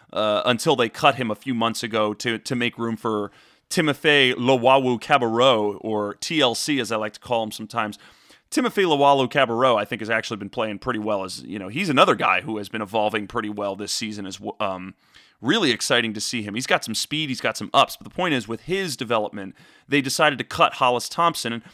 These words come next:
I think Nerlens Noel ends up being really one of the longest tenured guys. So he's been going through the dog shit of this process for several years now.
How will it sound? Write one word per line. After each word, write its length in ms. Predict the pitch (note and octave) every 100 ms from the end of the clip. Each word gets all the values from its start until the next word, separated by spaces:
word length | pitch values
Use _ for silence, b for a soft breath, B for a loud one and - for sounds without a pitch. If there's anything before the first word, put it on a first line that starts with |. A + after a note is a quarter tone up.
| B _
I 60 | F3
think 220 | B3+ F#3+
Nerlens 380 | G3+ G#3 G3 D#3
Noel 320 | E3+ F3+ E3
ends 140 | D3
up 160 | C#3+ -
being 180 | E3 C#3
really 300 | D3 G#3+ E3
one 160 | C#3
of 40 | D3
the 60 |
longest 460 | B2+ B2+ C3 B2+ -
tenured 320 | C3 A2+ G#2
guys. 240 | G#2 F2 -
So 160 | D#3
he's 340 | C3 C4 C4+ G#3
been 300 | F3+ C#3+ - b b b b b - A2
going 400 | G2+ G3 G#3 F3
through 280 | - E3 D#3+
the 80 | C3+
dog 420 | F#2+ B2+ C#3 C#3+
shit 340 | - C#3 A#2+
of 140 | A#2 G2
this 180 | A2 -
process 800 | - A#2 A#2+ - F2+ D2+ - b b _
for 160 | C3+
several 500 | A#2 - D#3 B2 B2
years 380 | G#2 A2 G2 -
now. 300 | G2 D#2+ -